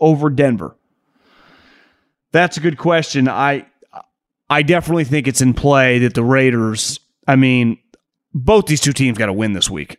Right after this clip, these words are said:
I mean, the Raiders don't have a choice. At, at oh and two, you used to go to oh and three. If, if the Raiders go oh and three, like, yeah, I'm not picking them to get to eight wins. But if they win this week, I think they play the Chiefs the following week.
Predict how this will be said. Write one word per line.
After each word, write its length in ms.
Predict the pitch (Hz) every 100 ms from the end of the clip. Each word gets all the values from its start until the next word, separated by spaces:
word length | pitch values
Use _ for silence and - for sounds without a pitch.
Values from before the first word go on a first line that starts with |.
| -
I 60 |
mean, 220 | 151 143
the 100 | 156
Raiders 280 | 180 214 151
don't 120 | 139
have 80 | 113
a 60 | 101
choice. 520 | - 131 73 - - _ _ _ -
At, 140 | 156 156 -
at 140 | 156
oh 160 | 190 175
and 100 | 113
two, 460 | 165 143 107 92 - _ _ _
you 140 | - 180
used 140 | 156
to 60 | 147
go 120 | 151
to 80 | 135
oh 200 | 135 123
and 120 | 110
three. 420 | 147 131 107 101 -
If, 140 | 147
if 100 | 147
the 80 | 170
Raiders 220 | 254 214
go 140 | 135 139
oh 120 | 123
and 120 | 113
three, 260 | 147 151 120
like, 180 | 104 113
yeah, 200 | 104 69
I'm 100 | 98
not 280 | 95 -
picking 260 | - 98 95
them 200 | 85 87
to 100 | 67
get 220 | - 92
to 180 | - 64 _ _ -
eight 180 | 113 92
wins. 500 | 92 98 67 - - _ _ _ _ _ 139
But 380 | 123 135 131 -
if 120 | 170
they 140 | 208
win 200 | 196 196
this 180 | 185 175
week, 500 | 151 165 160 - - _ _ _ _ -
I 80 | -
think 140 | 156 190
they 100 | 110
play 160 | 113
the 80 | 95
Chiefs 400 | - - 139 131
the 80 | 131
following 400 | 135 135 135 131
week. 400 | 131 135 -